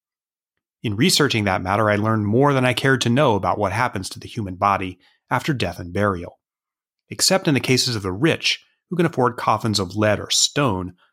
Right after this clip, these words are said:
coffins are usually temporary. A small wooden coffin,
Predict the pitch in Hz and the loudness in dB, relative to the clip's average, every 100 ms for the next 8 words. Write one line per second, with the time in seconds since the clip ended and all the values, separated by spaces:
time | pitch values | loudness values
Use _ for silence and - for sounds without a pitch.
0 | _ - 147 135 143 135 120 170 135 92 | _ -2 0 2 2 2 2 2 0 -4
1 | 87 - 180 - - 87 92 104 _ _ | -8 -4 -2 -4 -6 -8 -10 -12 _ _
2 | _ _ _ _ _ _ _ _ _ _ | _ _ _ _ _ _ _ _ _ _
3 | _ _ _ _ _ _ _ _ _ 117 | _ _ _ _ _ _ _ _ _ -2
4 | - 180 196 143 113 196 110 101 - - | 0 2 2 2 2 2 2 -4 -6 -6
5 | - 107 | -8 -14